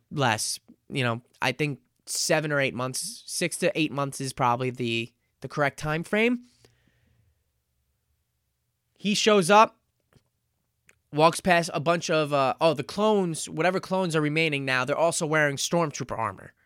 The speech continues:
So they have these winter Stormtrooper armors on. Uh, so the Emp-, the Empire is very much in effect. Vader walks past them, and he sees the graveyard or the remnants of the ship that crashed,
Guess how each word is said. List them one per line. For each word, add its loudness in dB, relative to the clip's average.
So -2
they -2
have 0
these -4
winter 0
Stormtrooper -4
armors 0
on. 0
Uh, 2
so -2
the -2
Emp-, 0
the 2
Empire 4
is 2
very 6
much -2
in -4
effect. -10
Vader 2
walks 4
past 0
them, 0
and -2
he -10
sees -4
the -8
graveyard 0
or 0
the 2
remnants 4
of 0
the -2
ship 2
that -6
crashed, 2